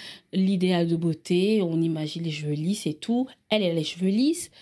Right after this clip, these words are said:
Quand on est une petite fille, souvent on regarde sa maman avec admiration, on veut être comme elle.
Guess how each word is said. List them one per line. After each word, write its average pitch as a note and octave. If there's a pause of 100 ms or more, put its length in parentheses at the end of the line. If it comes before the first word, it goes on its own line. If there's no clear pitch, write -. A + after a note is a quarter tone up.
(280)
Quand G3
on F#3+
est F3+
une F3+
petite G3
fille, -
souvent G3+
on G3+
regarde F3
sa F#3
maman F3 (360)
avec F3
admiration, E3+
on A3
veut F#3+
être E3
comme E3+
elle. A#3